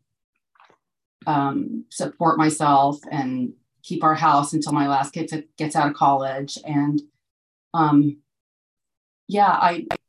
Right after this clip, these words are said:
so impressed that there's all the rest of you six that have had to cross that same bridge, 'cause in the Echoes group, that is one reason I stopped coming. I just felt like I wanted to tell these women, "Come on, can't you see what's happening?"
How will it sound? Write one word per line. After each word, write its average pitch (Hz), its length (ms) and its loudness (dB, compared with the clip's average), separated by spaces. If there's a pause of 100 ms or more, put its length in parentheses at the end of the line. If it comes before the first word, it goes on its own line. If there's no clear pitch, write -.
(420)
so 202 680 -2
impressed 190 440 -2
that 143 160 -10
there's 151 400 -8 (1300)
all 175 180 4
the 180 140 0
rest 175 240 2
of 165 140 -2
you 131 180 -4
six - 640 -8 (160)
that 151 420 -2
have 165 360 -2 (300)
had 170 280 2
to 165 160 -6
cross 165 300 0
that 156 160 -8
same 170 260 -4
bridge, 190 260 -6
'cause 160 260 -8 (100)
in 160 120 2
the 156 140 2
Echoes - 320 -6
group, 165 180 -8 (220)
that 180 240 4
is 208 160 0
one 156 180 0
reason 147 240 -2
I 147 80 -2
stopped 143 380 -6
coming. 165 300 -2
I 151 140 -4
just 151 300 -10
felt 165 200 2
like 156 280 0 (380)
I 170 100 -8
wanted 165 260 0
to 160 140 -4
tell 175 240 -2
these 151 220 -2
women, 147 400 -4 (300)
"Come 233 140 6
on, 240 240 4
can't 208 200 -6
you 214 80 -10
see 226 160 -6
what's 202 140 -12
happening?" 208 640 -2